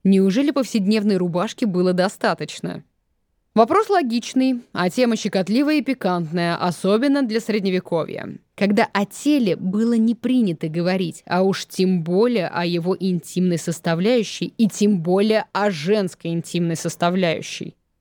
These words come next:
Но, тем не менее, я смогу удовлетворить ваше любопытство. Есть несколько предположений.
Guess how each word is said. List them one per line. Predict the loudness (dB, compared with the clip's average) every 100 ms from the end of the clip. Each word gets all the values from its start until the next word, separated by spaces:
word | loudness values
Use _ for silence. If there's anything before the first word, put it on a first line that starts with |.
| _ _ _ _ 2
Но, | 4 4
тем | 2 0
не | 2
менее, | 0 2 2
я | 0 0
смогу | -2 0 0
удовлетворить | 0 -2 -2 -2 -2
ваше | -4 -2 -2
любопытство. | -2 -2 -4 -12 -10 -10 -10 -16 _ _ _ _ _
Есть | 2 4 4 2
несколько | 0 0 0 -2 -2
предположений. | -4 -4 0 0 0 -2 -4 -6 -12